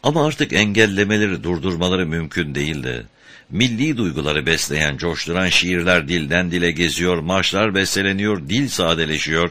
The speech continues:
Türk dili ve tarihi hakkında yazılar çevriliyor, yazılıyor, fakültelerde, Türk ocağında, derneklerde verilen konferanslar dolup taşıyordu.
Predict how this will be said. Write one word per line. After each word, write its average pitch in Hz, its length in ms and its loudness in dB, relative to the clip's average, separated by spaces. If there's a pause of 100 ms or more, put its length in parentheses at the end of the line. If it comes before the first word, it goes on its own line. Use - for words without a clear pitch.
Türk - 280 2
dili 139 220 2
ve 131 120 2
tarihi 117 400 0
hakkında 104 320 -2
yazılar 82 480 2
çevriliyor, 98 600 2
yazılıyor, 87 680 0 (120)
fakültelerde, 131 760 2
Türk 139 240 0
ocağında, 104 540 2
derneklerde 92 680 2
verilen 87 340 0
konferanslar 87 760 -2
dolup 110 340 0
taşıyordu. 69 800 -2